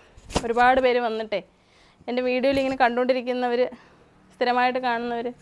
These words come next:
വീട്ടിലുള്ള ഒരാളിനെ പോലെയാണ് റൂബിയെ എപ്പോഴും കാണുന്നുണ്ട്, നല്ല പരിചയമുള്ള, വളരെ അടുത്ത ഒരു ഫ്രണ്ടിനെ പോലെ അല്ലെങ്കിൽ അടുത്ത വീട്ടിലെ ആളിനെ പോലെയാണെന്ന് പറയാറുണ്ട്. കേൾക്കുമ്പോൾ ഒരുപാട്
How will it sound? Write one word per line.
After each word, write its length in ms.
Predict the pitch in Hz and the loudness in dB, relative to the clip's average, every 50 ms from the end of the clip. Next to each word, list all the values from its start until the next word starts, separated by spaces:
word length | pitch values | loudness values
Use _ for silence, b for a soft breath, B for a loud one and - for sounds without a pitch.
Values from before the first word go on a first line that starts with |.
| b b b b b b b b b b b b _ - | b b b b b b b b b b b b _ -2
വീട്ടിലുള്ള 380 | 254 262 254 262 262 254 247 247 | -2 -2 0 0 0 2 2 4
ഒരാളിനെ 380 | 240 240 233 233 240 240 247 240 240 | 4 6 6 6 4 4 0 0 0
പോലെയാണ് 420 | 233 226 233 233 226 214 214 220 226 226 220 | 2 2 2 2 2 0 0 0 -2 0 0
റൂബിയെ 320 | 220 214 220 220 233 226 226 220 | 0 0 0 0 0 0 0 0
എപ്പോഴും 260 | - - - 240 240 233 | -4 -2 -2 -2 0 2
കാണുന്നുണ്ട്, 380 | 220 214 220 220 226 226 226 220 226 | 0 0 0 -2 -2 -2 -4 -2 -2
നല്ല 220 | 214 214 220 226 247 240 - | -2 -2 -2 -2 -2 0 2
പരിചയമുള്ള, 520 | 233 208 208 208 208 - 247 220 214 214 214 208 | 2 2 2 0 -2 -2 -2 0 0 0 0 0
വളരെ 340 | 208 214 220 233 247 254 254 233 214 | 2 4 4 4 4 6 4 4 4
അടുത്ത 280 | 214 214 - - - 240 226 | 2 -2 -6 -6 -4 -4 -2
ഒരു 100 | 214 208 220 247 - - | -2 -2 -4 -6 -8 -4
ഫ്രണ്ടിനെ 360 | 233 208 202 202 220 233 233 226 - | -4 -2 -2 -2 -2 -4 -4 -2 0
പോലെ 180 | 220 226 226 220 214 | -2 0 0 0 0
അല്ലെങ്കിൽ 260 | 214 220 226 226 226 208 202 | 0 -2 0 2 2 2 2
അടുത്ത 280 | 202 220 - - - 240 233 | 0 -2 -6 -2 0 2 2
വീട്ടിലെ 260 | 214 214 247 240 226 220 | 2 0 2 2 4 4
ആളിനെ 220 | 208 208 214 226 226 226 | 4 4 2 -2 -2 -2
പോലെയാണെന്ന് 400 | 226 220 226 220 208 214 220 220 214 | -2 0 0 0 0 0 -2 0 0
പറയാറുണ്ട്. 500 | 208 196 185 185 190 208 202 185 180 196 - b b b b b b b b b - | 2 2 4 2 2 0 0 -2 -4 -10 -10 b b b b b b b b b -2
കേൾക്കുമ്പോൾ 320 | 240 233 226 247 254 247 233 | -2 -2 0 -2 -2 0 2
ഒരുപാട് 240 | 233 240 247 240 | 4 4 2 2